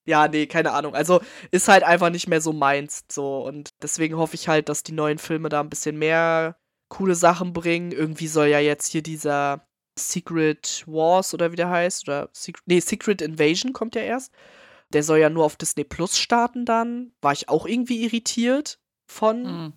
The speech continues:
Speaker 1: Und ja, ach, keine Ahnung, ich seh da nicht mehr durch und ich guck mir das an und schauen wir mal. <laughs>
Speaker 2: Ja, ich seh da auch nicht mehr so wirklich
Speaker 1: Äh.
Speaker 2: durch, aber ja,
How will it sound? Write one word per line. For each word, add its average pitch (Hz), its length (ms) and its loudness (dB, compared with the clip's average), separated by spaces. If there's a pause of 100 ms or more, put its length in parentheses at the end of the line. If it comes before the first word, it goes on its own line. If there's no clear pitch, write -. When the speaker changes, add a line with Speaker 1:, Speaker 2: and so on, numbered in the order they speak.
Speaker 1:
Und 160 240 -4
ja, 143 200 6
ach, 151 140 0
keine 147 240 0
Ahnung, 135 240 -2
ich 151 120 -8
seh 165 100 4
da 156 100 6
nicht 151 180 -6
mehr 147 80 -2
durch 190 380 4
und 160 320 0
ich - 100 -8
guck - 200 -2
mir 175 60 2
das 143 160 0
an 202 340 0
und 160 300 -6
schauen - 180 -6
wir 139 80 -8
mal. - 240 -10
<laughs> - 40 -8 (680)
Speaker 2:
Ja, 156 220 6
ich 170 160 2
seh 170 160 2
da 165 140 6
auch 160 180 6
nicht 156 140 2
mehr 156 320 4
so 156 180 0
wirklich 165 240 4
Speaker 1:
Äh. 202 80 10
Speaker 2:
durch, 160 380 6
aber 151 640 8
ja, 147 400 4